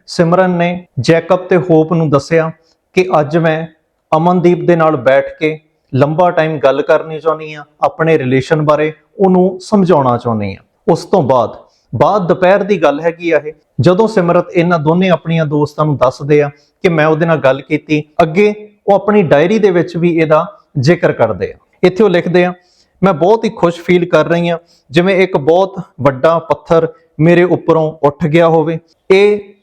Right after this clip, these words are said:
ਬੈਸਟ ਫੀਲਿੰਗ ਆ ਪੂਰੀ ਦੁਨੀਆ ਦੀ, ਮੈਂ ਕਦੇ ਵੀ ਇੰਨੀ ਖੁਸ਼ ਫੀਲ ਨਹੀਂ ਕੀਤਾ। ਹੁਣ ਮੈਨੂੰ ਲੱਗਦਾ ਕਿ ਅੱਗੇ ਸਭ ਕੁਝ ਸਹੀ ਹੋਊਗਾ।" ਇਹ ਉਹ ਚੀਜ਼ਾਂ ਨੇ,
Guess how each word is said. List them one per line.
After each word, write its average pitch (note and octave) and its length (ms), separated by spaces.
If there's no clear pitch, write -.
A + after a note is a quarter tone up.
ਬੈਸਟ F3+ 360
ਫੀਲਿੰਗ F#3 400
ਆ F3+ 80
ਪੂਰੀ F3 280
ਦੁਨੀਆ D3+ 400
ਦੀ, D#3+ 180
ਮੈਂ D#3+ 100
ਕਦੇ G3 300
ਵੀ G#3+ 240
ਇੰਨੀ F#3 320
ਖੁਸ਼ G3 340
ਫੀਲ F3 380
ਨਹੀਂ D3+ 280
ਕੀਤਾ। - 420
ਹੁਣ G3 120
ਮੈਨੂੰ G3+ 280
ਲੱਗਦਾ D3 520
ਕਿ G3 180
ਅੱਗੇ E3 240
ਸਭ D#3+ 240
ਕੁਝ E3+ 300
ਸਹੀ G3 340
ਹੋਊਗਾ।" B2 380
ਇਹ G#3 120
ਉਹ G#3 220
ਚੀਜ਼ਾਂ F3+ 400
ਨੇ, D#3+ 160